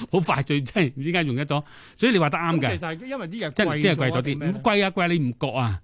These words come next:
Speaker 2: 嗯。
Speaker 1: 貴啊，貴啊，你唔覺。嗱，我頭先講返我哋今日個主題啦，即係佢配合返你啱啱講啦，世界樓市呢，其實普遍都係因為印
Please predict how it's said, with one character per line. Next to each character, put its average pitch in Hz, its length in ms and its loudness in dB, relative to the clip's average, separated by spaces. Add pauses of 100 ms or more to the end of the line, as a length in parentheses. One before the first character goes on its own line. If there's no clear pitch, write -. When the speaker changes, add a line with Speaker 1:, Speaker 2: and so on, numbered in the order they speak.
Speaker 2:
嗯。 135 280 -16
Speaker 1:
貴 180 100 0
啊， 175 100 2
貴 160 100 -2
啊， 160 100 0
你 151 80 0
唔 107 160 -2
覺。 123 60 -2 (280)
嗱， 120 180 0
我 202 80 2
頭 180 100 0
先 220 120 2
講 170 180 0
返 202 260 2
我 135 140 0
哋 139 80 0
今 175 140 -2
日 135 80 0
個 113 100 -2
主 110 200 -8
題 101 200 -4
啦， 110 260 -2 (380)
即 214 100 4
係 190 60 4
佢 147 300 -2
配 196 120 4
合 160 60 2
返 202 200 -2
你 123 220 -2
啱 151 240 -4
啱 175 160 2
講 131 160 -2
啦， 160 80 2
世 151 340 2
界 143 300 0
樓 101 200 -2
市 113 260 -6
呢， 165 180 2
其 - 80 -2
實 92 120 -2
普 107 200 -2
遍 113 220 0
都 170 120 -2
係 127 120 0
因 147 220 0
為 98 140 0
印 95 120 -8